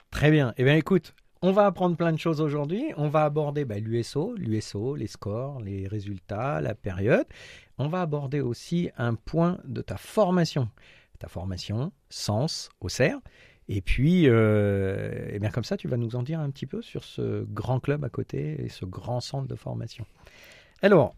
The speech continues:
euh, déjà, première chose, euh, petite question que j'ai tendance à poser comme ça, euh, comme vous êtes des grands voyageurs en général, les footballeurs. Euh, Orléans.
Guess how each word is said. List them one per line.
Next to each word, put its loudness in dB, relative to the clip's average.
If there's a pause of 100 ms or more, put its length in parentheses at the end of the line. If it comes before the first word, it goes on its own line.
euh, 4
déjà, 0
première 0
chose, -2 (440)
euh, -4 (380)
petite -6
question -2
que -4
j'ai -2
tendance -2
à 2
poser 0
comme -4
ça, -2
euh, -4 (560)
comme 0
vous -2
êtes 0
des 0
grands 2
voyageurs 4
en -4
général, -4
les -6
footballeurs. -4 (480)
Euh, -2 (100)
Orléans. 6